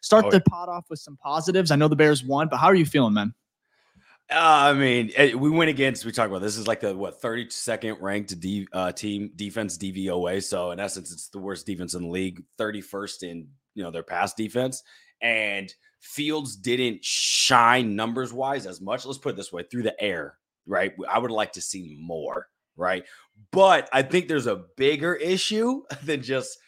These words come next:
Speaker 2: the Fields passing, and it might be the Luke Getsy play calling. And also, right, and this is not, uh, resolving,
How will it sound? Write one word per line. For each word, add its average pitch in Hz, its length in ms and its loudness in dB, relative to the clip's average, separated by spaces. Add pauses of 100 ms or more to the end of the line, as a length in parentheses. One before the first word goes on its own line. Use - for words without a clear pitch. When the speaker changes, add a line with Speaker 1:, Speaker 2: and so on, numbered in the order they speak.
(240)
Speaker 2:
the 123 120 -8
Fields 127 380 -4
passing, 120 540 0
and 117 120 0
it 104 100 0
might 104 340 -2
be 107 200 -10
the 98 120 -10
Luke 95 280 -10
Getsy 95 360 -10
play 90 220 -8
calling. 117 460 2 (320)
And 131 160 2 (100)
also, 120 640 4 (140)
right, 123 200 6
and 123 120 -4
this 151 120 -4
is 156 120 -10
not, 156 240 -4 (160)
uh, 101 300 -2 (380)
resolving, 110 640 -4